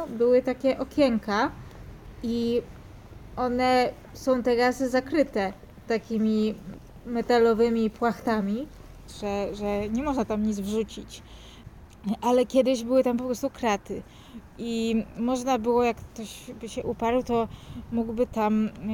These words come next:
tego kota zmieścić. No i koleżanka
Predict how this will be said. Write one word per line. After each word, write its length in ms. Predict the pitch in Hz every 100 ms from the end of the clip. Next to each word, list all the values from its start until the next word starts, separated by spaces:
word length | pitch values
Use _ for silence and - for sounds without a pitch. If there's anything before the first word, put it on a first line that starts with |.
| 214 240
tego 220 | 214 220
kota 600 | - 254 - 214 208 226 - - - - - - -
zmieścić. 680 | 208 214 220 - - 202 -
No 100 | 226
i 300 | 262 285 - - - - - -
koleżanka 720 | 240 220 240 226 - 233